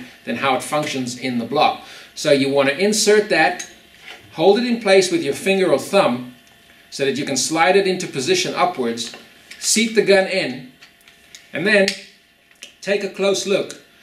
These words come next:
to try and see where the contact with the trigger guard may be a little wrong, where it may be a little bit too tight.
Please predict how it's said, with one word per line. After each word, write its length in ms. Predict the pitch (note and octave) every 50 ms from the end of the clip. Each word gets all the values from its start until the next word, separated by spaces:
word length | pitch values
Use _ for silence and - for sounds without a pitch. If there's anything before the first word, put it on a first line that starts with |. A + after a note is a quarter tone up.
| _ _ _ _ _ _ _ -
to 100 | - -
try 280 | - - F#3+ G3 G#3+
and 120 | G#3+ G3 G3
see 600 | - - - A3 G#3+ F#3 - C3+ D3 - - - - - - - - _ _ _ - _ _ _ -
where 420 | A#2 A#2 C#3 E3+ F#3+ G#3 A3 - G3+
the 120 | F#3+ F3
contact 580 | - - - F#3 G3+ G3 G3 F#3 E3 D3+ - D3
with 160 | E3 E3 -
the 80 | D#3+
trigger 320 | - - - F#3 F#3 F3+ D3
guard 320 | C3+ D3 C3+ C#3 C#3 C3
may 180 | C#3+ C#3+ C#3+ D3
be 160 | C#3+ C#3+ C#3+
a 60 | C#3
little 240 | C3 C3+ C#3 C#3 C3
wrong, 420 | B2 B2+ C3 B2 B2 A#2 A2+ A#2
where 220 | B2 C#3 D3+ D#3+ D#3
it 60 | D#3+
may 160 | D#3 D#3 D#3
be 160 | D3+ D3+ C#3+
a 40 | C3+
little 220 | C3 C#3 D3 E3 C#3
bit 180 | C#3 C#3 C#3+
too 220 | - - D3+ - -
tight. 340 | - D#3 D3 B2+ A2+ -